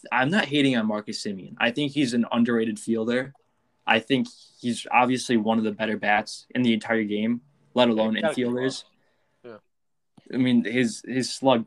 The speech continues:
Speaker 1: his slug is ridiculous. His O P S is ridiculous.
Speaker 2: Yeah.
Speaker 1: And he's, uh, so twenty twenty, the, the shortened season, he played fifty-three games. But twenty nineteen and twenty twenty-one, he played a hundred and sixty-two games in each of those seasons.
Speaker 2: Mm-hmm.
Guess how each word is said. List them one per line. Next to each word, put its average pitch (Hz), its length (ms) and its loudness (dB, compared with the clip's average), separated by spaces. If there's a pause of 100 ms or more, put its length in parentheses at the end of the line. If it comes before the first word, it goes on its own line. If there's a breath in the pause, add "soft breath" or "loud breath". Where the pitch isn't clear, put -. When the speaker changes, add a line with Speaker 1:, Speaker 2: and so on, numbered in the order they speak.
Speaker 1:
his - 120 -8
slug 110 340 0
is 101 140 -6
ridiculous. 107 720 -2
His 123 140 2
O 139 160 6
P 139 180 4
S - 400 -2 (200)
is 104 140 2
ridiculous. 107 720 -2 (280)
Speaker 2:
Yeah. 107 160 -8 (580)
Speaker 1:
And 131 140 4
he's, 143 260 0 (920)
uh, 131 180 6
so 143 180 -4
twenty 147 280 -6
twenty, 135 460 -4 (340)
the, 120 120 0
the 113 140 -6
shortened 127 280 -4
season, 110 300 -4
he 110 100 -2
played 113 220 0
fifty-three 120 500 0
games. 98 260 -4 (200 soft breath)
But 131 160 0
twenty 160 300 -2
nineteen 143 500 0
and 131 120 -2
twenty 127 300 -4
twenty-one, 123 600 -2 (200)
he 135 100 0
played 139 220 2
a 135 40 6
hundred 127 420 0
and 131 120 4
sixty-two 120 500 -2
games 107 300 -2
in 107 120 -2
each - 180 -6
of 104 80 -2
those 104 180 -8
seasons. 98 500 -10 (520)
Speaker 2:
Mm-hmm. 127 200 -18